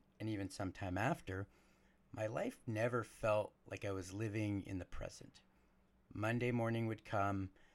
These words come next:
I couldn't wait for the workday to end. The workday would end. I couldn't wait to get to bed so I could start the next day. And this happened throughout the week. Couldn't wait to get to the weekend. Weekend came. I couldn't wait get back, get back to Monday because I wanted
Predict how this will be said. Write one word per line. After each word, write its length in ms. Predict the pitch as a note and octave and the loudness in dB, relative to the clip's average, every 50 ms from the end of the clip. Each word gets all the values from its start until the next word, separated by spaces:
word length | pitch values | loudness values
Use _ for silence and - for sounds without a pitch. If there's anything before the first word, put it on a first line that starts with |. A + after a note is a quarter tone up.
| - - - _ _ _ _ - | -20 -20 -20 _ _ _ _ -20
I 40 | - - - | -20 -8 0
couldn't 460 | - - C3 C3+ B2+ A#2+ A2+ G2 - | 4 6 8 8 8 6 4 2 0
wait 340 | A2+ G#2+ G#2 G#2+ G#2 - - | 0 0 2 0 0 -2 -6
for 260 | - - G#2+ G2+ F#2+ | -6 -2 -2 0 0
the 80 | F#2 | 0
workday 460 | F#2 F2+ G#2+ G#2 G2 - - A2+ G#2 G2+ | -2 0 2 0 0 0 2 2 2 2
to 180 | G2 - - | 2 0 0
end. 460 | G2+ G2 F#2 F#2 F#2 F2+ F2+ - - - _ | 0 0 2 2 2 0 0 -2 -6 -10 _
The 60 | - - | -2 0
workday 360 | A#2 C3 C3+ - C3+ B2 A#2+ | 2 2 2 2 2 4 4
would 160 | A#2 A2+ G#2 | 4 4 6
end. 240 | G#2 G#2 G#2+ G#2 - - | 4 4 4 2 0 -6
I 40 | - _ | -10 _
couldn't 460 | - - - C3+ C#3 B2+ B2 - - | -2 2 4 6 6 6 6 4 2
wait 260 | G#2+ G#2+ G#2 G#2 - - | 0 0 0 0 -2 -4
to 60 | - | -6
get 180 | - G#2+ - - | -6 -4 -4 -4
to 60 | A#2 | -4
bed 360 | - - G2+ G2 G2 F#2+ - | -2 2 4 4 4 4 2
so 140 | - - F#2+ | -2 -4 -4
I 40 | F#2 | -6
could 160 | - - - | -6 -8 -12
start 320 | - - - F#2+ F2+ - | -8 -4 -4 -4 -4 -4
the 80 | - G2+ | -4 -4
next 320 | F#2+ F2+ E2+ - - - | -4 -4 -4 -6 -10 -8
day. 340 | - F#2+ F#2 F#2 F#2 F2+ - - - - - - - | -4 -4 -2 -2 -2 -4 -6 -10 -16 -20 -20 -14 -10
And 160 | - G#2+ A2 | -4 0 2
this 180 | C3 D3 D3 - | 2 2 2 2
happened 440 | - A#2+ G#2 G#2 - - G#2 F#2 - | 2 4 4 4 2 -2 -6 -8 -8
throughout 320 | - - F#2+ F#2 F2+ - | -6 -6 -4 -4 -4 -6
the 80 | F#2 F2+ | -8 -12
week. 240 | F2+ G2 - - - - | -10 -12 -14 -14 -14 -10
Couldn't 140 | - - G2 | -6 -4 -2
wait 180 | G2 G2+ G2 - | -2 -2 -2 -4
to 80 | - - | -6 -6
get 180 | - G#2 - - | -4 -4 -4 -4
to 80 | - | -6
the 120 | G#2 G#2 G2+ | -6 -4 -4
weekend. 580 | G2+ C#3+ F3 - - - - - - - - - - - - - - - - - - - - - - - - | -4 -6 -6 -4 -6 -6 -6 -8 -12 -18 -18 -18 -18 -18 -18 -18 -20 -20 -20 -20 -20 -20 -20 -20 -20 -14 -6
Weekend 420 | - A#2+ A#2+ - - A#2 A2 G2+ - | -4 -4 -2 0 0 2 2 2 2
came. 340 | - D3 C3+ A#2+ G2+ F2 - - | 2 4 4 4 4 2 -2 -8
I 40 | - - | -12 -12
couldn't 340 | - - C#3+ C#3+ C3 A#2+ G2 | -2 2 4 4 4 4 4
wait 240 | A#2+ A#2 G#2+ G2 - | 2 0 0 -2 -2
get 200 | - G#2+ - - | -2 -2 -2 0
back, 240 | G#2 G2+ F#2+ F#2 - - - - | 0 0 0 0 -4 -8 -6 -4
get 140 | A2+ G#2 - | -4 0 2
back 220 | G#2+ G2 F#2 - | 2 0 0 0
to 80 | - A2 | 0 2
Monday 500 | A2 A#2 C#3 E3+ D#3+ C#3+ A#2+ G#2+ G#2+ G2+ | 2 4 4 4 4 6 6 4 4 2
because 520 | F#2+ G#2 - - - A2+ G#2 G2+ F#2 - - | 0 -2 -4 -2 2 4 4 4 2 0 -4
I 60 | G#2+ | -6
wanted 360 | G#2 G2+ G2+ G2+ G2 G2 G2 | -4 -2 -2 -2 -2 -2 -4